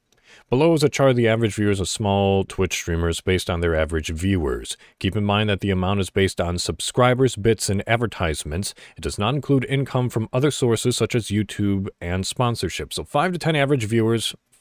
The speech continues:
fifty to two hundred per month. Twenty average viewers, two hundred, four hundred per month. Fifty average viewers, five hundred, seven hundred fifty per month. And a hundred average viewers,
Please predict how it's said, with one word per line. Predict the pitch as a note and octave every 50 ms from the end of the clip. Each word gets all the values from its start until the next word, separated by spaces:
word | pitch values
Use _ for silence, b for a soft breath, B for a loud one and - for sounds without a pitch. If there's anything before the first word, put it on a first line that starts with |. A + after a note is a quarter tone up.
| _ _
fifty | _ - - - G#2+ G2 - - G#2 G2+ G2 F2+
to | - - F#2
two | - - G2 F2+
hundred | G2 G2 F2+ E2+ D#2+
per | - F2
month. | F2 G#2 B2 B2+ B2+ - -
Twenty | - - C#3 C#3+ C#3
average | C3 B2+ A#2+ B2 G#2 G#2+
viewers, | A2+ A2 A2 G#2+ - -
two | - A#2+
hundred, | A2 A2+ G2+ F2 E2+
four | - - B2 A2+
hundred | A2+ A#2 A2+ G2+
per | - A2+
month. | A2+ A2+ A2 A2 - - B B B B B B B B
Fifty | B G3+ F#3+ - - D#3 C#3
average | B2+ A#2+ A2+ G2+ F#2
viewers, | F2+ G2 F#2+ F#2+ F#2+ F#2+ -
five | - - B2+ B2+ A#2+
hundred, | - C3 A#2+ G#2+ F#2+
seven | - - A2 G#2
hundred | G2+ G#2+ F#2+ F2+
fifty | - - G#2 - - F#2
per | - -
month. | F#2+ F#2+ F#2 F2+ F2+ -
And | - G2
a | F2+ F2
hundred | - D3 D#3+ D3 C3+ C3
average | A#2+ A2 A2+ F#2+ F2 F2
viewers, | F2+ G2 F#2+ F#2 F#2+ F#2 - -